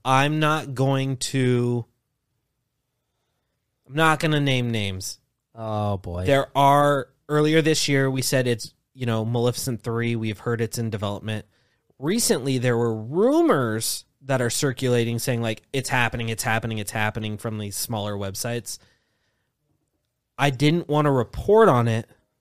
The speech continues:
Speaker 1: Derek will know who I'm talking about. I shared the information with a certain big-time reporter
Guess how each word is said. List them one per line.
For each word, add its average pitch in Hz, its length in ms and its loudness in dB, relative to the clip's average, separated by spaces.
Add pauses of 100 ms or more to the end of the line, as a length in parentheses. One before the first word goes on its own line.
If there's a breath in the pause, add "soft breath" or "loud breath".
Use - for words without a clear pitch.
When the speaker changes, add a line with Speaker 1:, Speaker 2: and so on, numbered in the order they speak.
(1400)
Speaker 1:
Derek 160 360 6
will 131 240 2
know 123 180 2
who 131 180 0
I'm 117 120 -2
talking 113 360 -2
about. 101 300 -4 (600)
I 127 180 0
shared 156 520 0
the 151 160 0
information 120 1000 -2 (680)
with 131 220 -4
a 123 60 -2
certain 127 640 -4 (400)
big-time 131 560 0
reporter 120 580 -2